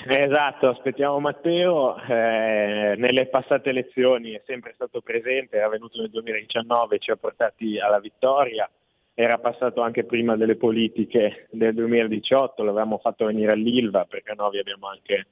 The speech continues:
uno stabilimento Ilva al fianco dei lavoratori e degli operai, operai che la sinistra ormai ha dimenticato, perché se pensa solamente a certi salotti del,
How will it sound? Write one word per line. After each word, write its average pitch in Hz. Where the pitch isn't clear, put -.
uno 101
stabilimento 101
Ilva 110
al 101
fianco 104
dei 113
lavoratori 110
e 104
degli 107
operai, 107
operai 107
che 113
la 107
sinistra 110
ormai 107
ha 98
dimenticato, 104
perché 101
se -
pensa 107
solamente 104
a 101
certi 107
salotti 104
del, 104